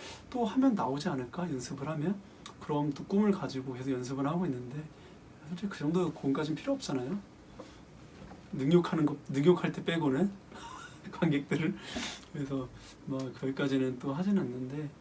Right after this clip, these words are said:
어, 고음을 다들 내고 싶어 하시는 것 같아갖고 생각을 하다가 영상을 찍게 됐어요. 고음, 물론 또 그런 말도 있죠.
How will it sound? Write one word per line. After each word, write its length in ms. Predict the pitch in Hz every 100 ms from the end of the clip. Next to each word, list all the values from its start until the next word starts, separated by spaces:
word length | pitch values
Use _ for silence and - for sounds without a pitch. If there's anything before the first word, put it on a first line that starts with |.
| - - - - - - - -
어, 340 | 135 131 131 139 - - - -
고음을 760 | - 170 202 208 208 196 185
다들 600 | 170 147 160 156 143 131 - - - -
내고 280 | 135 135 170
싶어 260 | - -
하시는 280 | 220 202 202
것 100 | 170
같아갖고 840 | 131 - 139 123 104 139 131 143 147
생각을 380 | - 175 165 156
하다가 560 | 160 175 165 135 139 131 - - - -
영상을 340 | 135 143 147
찍게 220 | 147 202
됐어요. 440 | 202 135 - 127 120 - - - - - - - - - - - - - - - -
고음, 640 | - 175 196 208 208 202 160
물론 440 | 185 233 220 196
또 100 | -
그런 240 | - 196
말도 200 | 220 220
있죠. 600 | 180 135 147 139 147 131